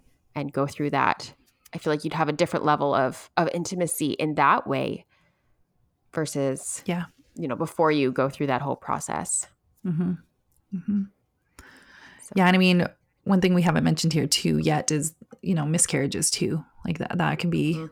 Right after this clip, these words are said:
Speaker 2: I mean, that's, a very common, common thing that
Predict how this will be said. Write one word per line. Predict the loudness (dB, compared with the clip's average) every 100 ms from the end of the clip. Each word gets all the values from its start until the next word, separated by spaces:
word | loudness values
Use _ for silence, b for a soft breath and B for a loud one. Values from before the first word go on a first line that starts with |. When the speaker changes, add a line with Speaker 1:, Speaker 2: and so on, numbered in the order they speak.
| -4
Speaker 2:
I | 0
mean, | 0
that's, | 0 0 -2 -2 -10 -20 _ _ _ _ _ -16 -12 -12 -14 -18 -8
a | -2
very | 0 2 0
common, | 0 0 0 0 0 -2 -12 B B B
common | -2 0 2
thing | 2
that | 0 -2